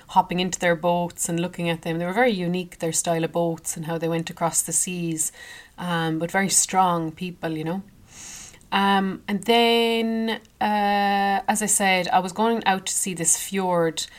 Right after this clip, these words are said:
um, in an area known as Flum, uh, actually spelt F L A M, but it was part of this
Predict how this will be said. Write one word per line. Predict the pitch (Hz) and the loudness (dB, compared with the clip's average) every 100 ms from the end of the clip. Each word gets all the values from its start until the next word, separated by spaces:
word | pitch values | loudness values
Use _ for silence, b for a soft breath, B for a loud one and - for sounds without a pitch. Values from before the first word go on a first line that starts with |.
| B B B - | B B B -6
um, | 170 165 160 160 160 156 - - | -2 0 0 0 -2 -4 -8 -6
in | 175 | -4
an | 175 | -2
area | 185 190 190 175 165 | 0 0 2 2 2
known | 170 170 | 0 0
as | 165 - | 0 -2
Flum, | - - 208 180 160 151 _ _ _ - - - | -2 -4 2 2 0 -6 _ _ _ -20 -20 -10
uh, | 180 165 | -4 0
actually | 196 - 190 | 0 0 -4
spelt | 170 - 185 160 - - | -4 0 2 2 -2 -6
F | - 170 - | -4 -2 -2
L | 175 160 | -2 0
A | 170 170 165 | 0 -2 0
M, | 170 165 160 B B B | 2 2 0 B B B
but | 170 | -6
it | |
was | 180 | -6
part | - - 208 208 202 | -6 -2 0 0 -2
of | 175 | -6
this | 175 - | 0 0